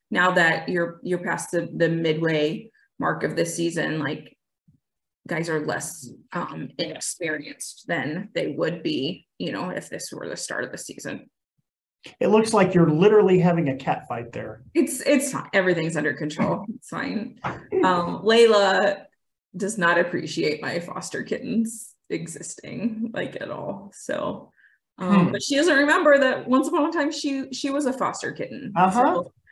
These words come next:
Speaker 1: I tried to explain this to her. Um, haven't, haven't really made any progress. Um, I've,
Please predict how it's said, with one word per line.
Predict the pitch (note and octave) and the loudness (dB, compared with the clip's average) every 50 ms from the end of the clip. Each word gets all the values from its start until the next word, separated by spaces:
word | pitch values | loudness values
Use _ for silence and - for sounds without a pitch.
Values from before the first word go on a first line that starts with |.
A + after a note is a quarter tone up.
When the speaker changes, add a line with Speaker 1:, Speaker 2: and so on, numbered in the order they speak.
| _ _ - | _ _ -4
Speaker 1:
I | - F#3+ | -2 -2
tried | - B3+ G#3+ G#3+ | 0 0 0 0
to | A3+ | 0
explain | G#3+ A3+ - A#3+ A#3 A#3 A#3 | 0 -2 -2 -2 0 0 2
this | A#3 A#3 - | 0 0 2
to | A#3+ A3+ | 0 0
her. | C#4 C4+ A3+ G#3+ G#3 G#3 G#3 A#3+ - - - | 2 2 2 4 4 2 2 0 -4 -8 -8
Um, | - - F3 F3 E3+ E3+ E3 E3 F3 - - - - _ _ _ _ _ _ _ _ - - | -6 -6 -4 -4 -4 -6 -6 -6 -6 -8 -8 -10 -18 _ _ _ _ _ _ _ _ -8 -4
haven't, | A3+ F3+ F3 F3+ F3 - - - | -2 0 2 0 0 -2 -4 -4
haven't | F#3+ F#3 F3+ F3+ F3 F3 | 0 0 0 0 0 0
really | E3+ E3 D#3+ D#3+ | 0 -2 -2 -2
made | E3 D3 D#3+ E3 D#3 | -2 -2 -4 -4 -4
any | D#3+ D#3+ D#3 E3 - | -6 -6 -4 -4 -4
progress. | - C#3 C3 - D3+ D#3 D#3 D#3 - - - - - - - - | -4 -2 -4 -2 0 0 2 2 2 0 -4 -8 -14 -14 -12 -8
Um, | - - - - - - G#3 A3 A3 - _ _ _ _ _ _ _ _ _ _ _ _ _ _ _ _ _ _ - | -6 -6 -6 -4 -4 -2 -2 -2 -4 -4 _ _ _ _ _ _ _ _ _ _ _ _ _ _ _ _ _ _ 0
I've, | F#3 G#3 F3+ F3+ - | 2 2 2 0 -2